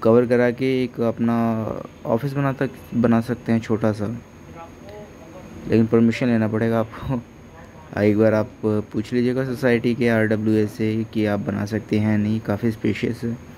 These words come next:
अब हम दे-, ये देख लेते हैं raw flat जो है इनका, Raw flat नहीं, इसमें थोड़ा काम चल रहा है अभी, पूरा रॉ नहीं बोलेंगे, आपको ऐसा नहीं मिलेगा।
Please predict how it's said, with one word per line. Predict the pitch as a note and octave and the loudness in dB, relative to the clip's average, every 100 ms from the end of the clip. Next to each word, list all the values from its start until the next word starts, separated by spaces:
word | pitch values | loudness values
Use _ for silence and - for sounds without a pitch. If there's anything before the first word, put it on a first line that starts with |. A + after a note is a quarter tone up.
| - - - - - | -20 -20 -20 -12 -6
अब | A2+ | -2
हम | A#2+ A#2+ | 0 -2
दे-, | D#3 G#2 G2+ G#2 G#2 | -4 -2 0 0 0
ये | G#2 | 0
देख | G#2+ G#2+ | 0 -2
लेते | A2 B2 | -4 -4
हैं | G#2+ | 0
raw | A2 G#2+ | 2 0
flat | - G2+ F2+ F2+ G#2+ | -2 -8 -8 -8 -6
जो | |
है | G#2 G2+ | -4 -4
इनका, | F#2+ - F#2+ | -6 -8 -6
Raw | G2 G2 | -6 -4
flat | G2+ G2 G2 G2+ G2 - - - | -4 -4 -4 -4 -4 -6 -12 -6
नहीं, | B2 A2 A#2 | 0 2 2
इसमें | A2 A#2 A2+ | 2 2 2
थोड़ा | A#2 A2 | 2 0
काम | A2 G#2+ A2+ | 2 2 2
चल | A2+ | 2
रहा | G2+ G#2 | 0 -2
है | G2 | -2
अभी, | A2 E3 - - - - - - - | -2 -4 -8 -20 -20 -20 -20 -14 0
पूरा | A2+ B2 | 4 4
रॉ | A#2+ A#2+ | 4 4
नहीं | A#2+ A2 | 2 2
बोलेंगे, | G#2+ G#2 A2+ | 0 0 0
आपको | A#2 A2 A#2 | -2 -2 -2
ऐसा | G#2+ - A#2 | -2 0 -2
नहीं | A2 | 0
मिलेगा। | G2+ G2+ G2 A2+ | -2 -4 -4 -4